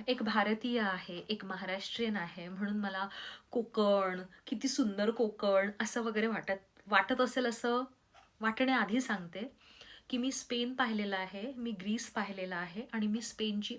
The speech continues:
आयलँड्स जी आहेत आफ्रिकेजवळची ती पाहिलेली आहेत. I loved रत्नागिरी. I mean, seriously, कोकण wins.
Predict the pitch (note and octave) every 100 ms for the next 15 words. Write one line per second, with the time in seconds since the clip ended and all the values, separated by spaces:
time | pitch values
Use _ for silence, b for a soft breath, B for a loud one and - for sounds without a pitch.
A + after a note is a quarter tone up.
0 | - G#3 F#3 G#3+ B3+ A#3+ G#3+ G#3 F3+ F3+
1 | - F#3+ F#3+ G3+ G#3+ G3 F#3 F3 - A#3
2 | A#3 A3 F#3 E3+ E3+ E3 D#3+ D#3 _ G#3
3 | G3 B B _ - G#3 E3+ D#3+ E3 E3+
4 | F#3 G#3+ A#3+ A#3+ A#3 A#3 A3+ G#3 F#3 F#3
5 | - D#3+ D#3 - - - _ _ b b
6 | b b b b b b b _ _ _
7 | - C4 D4+ C#4+ G#3+ - C4+ C#4+ C#4 C4+
8 | B3+ B3+ B3+ A#3 G#3+ - A#3 A3 F#3+ G3
9 | E3+ F#3+ - - -